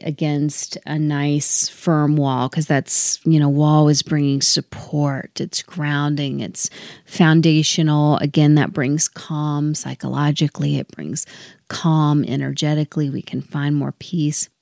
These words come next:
But think about where the door to your bedroom is, or if you have multiple doors, you need to think about this for multiple doors in your bedroom,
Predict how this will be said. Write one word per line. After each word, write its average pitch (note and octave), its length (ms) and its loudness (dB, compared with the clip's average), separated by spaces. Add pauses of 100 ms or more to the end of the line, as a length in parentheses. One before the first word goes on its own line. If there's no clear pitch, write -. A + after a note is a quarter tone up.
(200)
But A3+ 160 0
think F#4+ 260 2
about C#4 440 4
where F3+ 760 4 (420)
the E3 140 2
door E3+ 680 4
to D#3 440 2
your C#3+ 200 0
bedroom C#3 760 -2 (140)
is, - 640 -4 (240)
or D4 340 6
if F#3+ 240 2
you G#3+ 120 6
have G#3 340 4
multiple E3 800 4
doors, D3+ 480 -4
you C#3 80 -2
need D3+ 200 0
to D3+ 60 -6
think E3 220 -2
about D3+ 260 -2
this D3+ 200 -2
for - 160 -6
multiple C#3 560 0
doors - 340 -6
in C#3+ 80 -2
your C3+ 140 -4
bedroom, - 480 -8